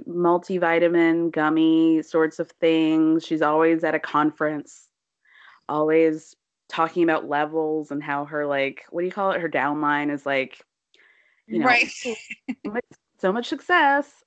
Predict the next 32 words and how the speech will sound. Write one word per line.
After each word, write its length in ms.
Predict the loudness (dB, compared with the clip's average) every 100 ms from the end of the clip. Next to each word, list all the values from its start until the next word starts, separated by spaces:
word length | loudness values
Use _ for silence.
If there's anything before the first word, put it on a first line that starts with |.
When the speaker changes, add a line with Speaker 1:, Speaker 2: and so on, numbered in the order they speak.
| -8
Speaker 1:
from 460 | -4 -4 -4 -8 -12 _
my 200 | -10 -6
downline." 560 | 0 2 2 0 0 -4 -6 -8 -2
Speaker 2:
I 120 | 0
was 180 | -2 -4
laughing, 420 | -2 -2 -2 -6
like, 200 | -6 -6 -8 -20 _ -10
at 140 | -8
those 240 | -6 -8 -8
business 480 | -8 -8 -6 -8
trips 280 | -8 -10 -10
that 140 | -12 -12
she's 220 | -10 -8
always 240 | -6 -6
going 280 | -6 -6 -4
on, 140 | -6 -6
'cause 120 | -6
I 80 | -6
was 160 | -6
reading 280 | -8 -6 -4
about 300 | -2 -2 -2
those 260 | -4 -6 -4
recently 480 | -4 -4 -4 -4 -2
where 300 | -2 -2 -4 _ _ -4
they 100 | -4
try 240 | 0 0
to 60 | 0
make 240 | -2 -4
it 100 | -4
look 180 | -6 -6
like 160 | -8 -8
this 220 | -12